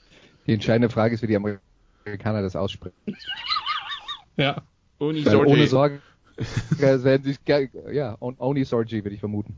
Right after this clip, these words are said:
Speaker 1: Wer,
Speaker 2: Das
Speaker 1: wer
Speaker 2: war ja
Speaker 1: meint
Speaker 2: schon
Speaker 1: den, aber
Speaker 2: es ist ja mir schon das Schöne, schön, dass, dass, dass, das gute Kunst von den Packers erklären musste, was das bedeutet. Ähm, ist ja in Wisconsin auch nicht ganz untypisch, da mit einem deutschen Nachnamen rumzulaufen.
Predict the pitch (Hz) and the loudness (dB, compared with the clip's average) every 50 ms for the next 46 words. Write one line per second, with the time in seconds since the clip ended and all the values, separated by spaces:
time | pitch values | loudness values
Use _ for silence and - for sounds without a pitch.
0 | - - - 110 117 123 123 147 120 127 131 135 147 143 123 - 135 143 143 - | -12 -8 -2 2 2 2 4 4 4 6 6 6 4 4 2 0 -2 -4 -2 -2
1 | 143 143 156 165 - - - - - _ _ _ - _ _ - _ _ _ - | 0 2 2 2 0 -2 -10 -20 -20 _ _ _ -20 _ _ -20 _ _ _ -18
2 | 151 160 - - 151 120 139 156 160 151 - - 151 143 131 - 156 143 139 - | -16 -16 -12 -10 -6 -4 -2 -2 -2 0 0 0 0 2 2 2 2 2 2 2
3 | - - 151 151 151 151 147 143 139 - - 151 147 139 139 131 - - 127 120 | 2 4 4 6 6 4 4 2 0 -2 -2 -2 0 0 0 -2 -2 -4 -6 -4
4 | - 143 127 - - 143 123 - - 147 127 - - - 170 185 - 123 - - | -4 -6 -6 -6 -8 -10 -12 -8 -6 -6 -6 -2 2 4 6 6 6 4 4 4
5 | 143 135 139 - - 147 131 131 123 - - 151 151 135 127 - 131 - 131 - | 4 4 2 2 2 2 4 4 4 2 2 4 4 4 2 2 0 -2 -2 -2
6 | - 147 135 139 143 139 127 - - 127 123 - - 120 - - 117 127 131 135 | 2 2 2 4 2 2 -2 -2 -2 -4 -4 -4 -6 -10 -8 -4 -2 0 0 0
7 | - - - - - - - - - - - - - - - - - 143 127 127 | -2 -6 -8 -10 -14 -20 -20 -20 -20 -20 -20 -20 -20 -20 -20 -16 -10 -8 -8 -8
8 | - - - 151 135 123 123 - - - 143 139 135 - 160 139 135 123 - 143 | -8 -2 0 2 2 4 2 0 0 2 2 2 4 4 2 2 2 2 2 0
9 | 131 - 147 143 - - 139 131 123 - 135 127 131 135 123 131 135 131 - 135 | 0 0 0 -2 0 0 0 0 2 2 4 4 2 2 2 2 2 2 2 2
10 | 131 135 135 131 127 120 120 120 123 123 - - 123 123 - - - 139 | 0 0 0 0 0 -2 0 -2 -4 -4 -2 -2 -2 -2 -2 -2 -4 -6